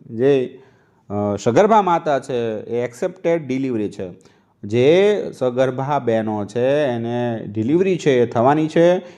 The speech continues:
એ નામકરણ છે એ તમારી પાસે અહીંયા અગાઉથી આવી જશે, તમને સૂચિત કરશે કે આગામી દિવસોની અંદર અહીં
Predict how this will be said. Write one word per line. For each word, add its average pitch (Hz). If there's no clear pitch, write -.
એ 165
નામકરણ 139
છે 127
એ 131
તમારી 120
પાસે 117
અહીંયા 113
અગાઉથી 110
આવી 127
જશે, 165
તમને 127
સૂચિત 120
કરશે 185
કે 135
આગામી 131
દિવસોની 143
અંદર 131
અહીં 131